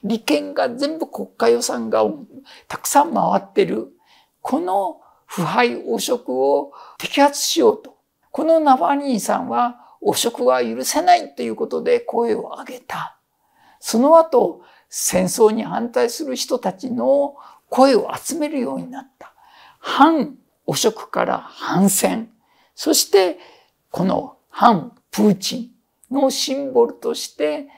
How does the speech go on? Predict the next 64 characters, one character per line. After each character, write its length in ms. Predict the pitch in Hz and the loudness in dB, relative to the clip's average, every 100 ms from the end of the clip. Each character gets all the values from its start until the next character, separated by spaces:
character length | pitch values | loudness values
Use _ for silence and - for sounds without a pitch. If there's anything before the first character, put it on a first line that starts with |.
| _ - | _ -2
ナ 200 | 170 175 | 0 2
バ 160 | - | 2
ー 60 | 202 | 0
ニ 200 | 190 180 | -2 -4
ー 40 | |
さ 200 | - - | -4 -4
ん 160 | 247 233 | -4 -2
の 260 | 247 262 - - - | 2 0 -2 -16 -4
輪 180 | - | -2
が 260 | - - - 254 | 0 0 -2 -4
ど 140 | 226 | -4
ん 120 | 240 247 | -4 -8
ど 160 | 233 | -8
ん 100 | 208 | -8
ど 180 | - 277 | -6 -8
ん 120 | 285 | -6
ど 140 | 277 240 | -4 -4
ん 40 | |
広 300 | - 113 101 | -2 -2 -2
が 100 | - | -4
っ 60 | - | -12
て 180 | - | -12
い 40 | - | -12
っ 40 | - - | -14 -18
た。 200 | - - _ _ _ | -16 -16 _ _ _
ナ 160 | - - | 2 6
バ 160 | - 202 | 8 6
ー 80 | |
ニ 180 | 202 196 | 4 -2
ー 40 | - | -4
さ 200 | - - | -6 -6
ん、 220 | 233 - - | -8 -14 -16
本 260 | - 226 | -8 -4
当 120 | 269 | -4
に 440 | 285 294 285 285 277 _ _ _ _ | -6 -8 -12 -14 -16 _ _ _ _
悲 220 | - - 240 | -12 -6 -4
劇 220 | 247 - | -6 -8
的 200 | 233 240 | -8 -6
な 120 | 233 | -6
死 200 | - 294 | -6 -4
を 320 | - - - _ | -4 -4 -10 _
遂 140 | - 170 | -12 -10
げ 80 | - | -8
て 100 | - | -8
し 160 | - | -10
ま 100 | 262 | -12
っ 60 | 277 | -10
た 160 | - | -8
ん 80 | 220 | -6
で 80 | 233 | -8
す 120 | - | -8
け 120 | - | -12
ど 120 | 233 254 | -14 -12
も、 560 | - - 113 113 - _ _ - | -10 -6 -6 -8 -12 _ _ 0
奥 220 | - - | 0 0
さ 200 | - 196 | -2 -2
ん 140 | 180 | -2
の 180 | 175 - | -6 -8
ユ 320 | - 185 214 262 | -8 -2 -2 0
リ 180 | 294 | 0
ア 80 | 185 | -2
さ 180 | - - | -2 -10
ん 100 | - | -16
が、 300 | - - | -14 -14